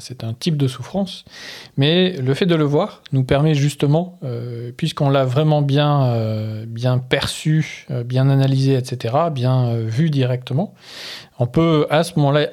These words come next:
faire quelque chose par rapport à ça, puisque on l'a déterminé de manière extrêmement précise. Euh, comme toujours, hein, si on ne détermine pas quelque chose de manière précise, si ça reste très abstrait, on n'a aucun impact dessus, puisque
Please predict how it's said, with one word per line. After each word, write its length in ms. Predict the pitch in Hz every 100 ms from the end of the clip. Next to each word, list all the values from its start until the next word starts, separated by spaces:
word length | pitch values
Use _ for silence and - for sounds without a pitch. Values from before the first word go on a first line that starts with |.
| - -
faire 320 | - 180 185
quelque 260 | 147 139
chose 360 | 127 170 147 -
par 120 | - 117
rapport 240 | 113 113
à 40 | 107
ça, 160 | 180
puisque 360 | 180 147 143 -
on 380 | 160 170 147 127
l'a 120 | 127
déterminé 560 | 123 131 131 120 135 170
de 80 | 143
manière 240 | 123 139
extrêmement 380 | 131 - 127 131
précise. 420 | - 127 120 107 - - - - - -
Euh, 340 | 135 127 135 139 -
comme 180 | 143 135
toujours, 300 | 143 180 156
hein, 140 | 147
si 160 | - 151
on 40 |
ne 100 | 143
détermine 560 | 143 151 151 147 156 147
pas 240 | - 151
quelque 260 | - 135 131
chose 240 | 123 127 123
de 80 |
manière 240 | 120 117 -
précise, 420 | 127 - 135 127
si 100 | -
ça 140 | 120
reste 220 | 117 113 - -
très 240 | - 123
abstrait, 400 | 110 - 156 180 - - - -
on 60 | 123
n'a 420 | 131 147 139 - -
aucun 300 | 135 143 135
impact 480 | 127 135 135 -
dessus, 600 | 127 120 - 180 180 - _
puisque 340 | - 135 -